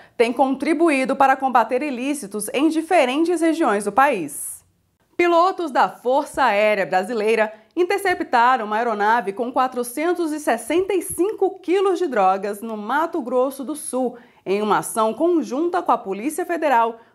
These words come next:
durante a Operação Ostium. Na região sul do país, militares da Marinha apreenderam dezenove embarcações com mais de uma tonelada de pescado ilegal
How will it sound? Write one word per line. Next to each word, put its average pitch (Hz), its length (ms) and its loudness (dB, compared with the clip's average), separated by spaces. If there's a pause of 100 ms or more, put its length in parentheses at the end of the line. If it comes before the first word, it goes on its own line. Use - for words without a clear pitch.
durante 208 400 -2
a 190 40 2
Operação 214 560 -2
Ostium. 214 540 -2 (380)
Na 175 120 -2
região 202 480 0
sul 262 320 -2
do 339 100 0
país, 311 500 0 (200)
militares 202 560 0
da 208 100 2
Marinha 262 600 0 (180)
apreenderam 330 640 0
dezenove 302 680 0
embarcações 320 800 -4
com 190 200 -2
mais 214 380 0
de 170 180 -12
uma 403 300 -2
tonelada 285 600 2
de 202 100 -12
pescado 202 720 -2
ilegal 247 600 0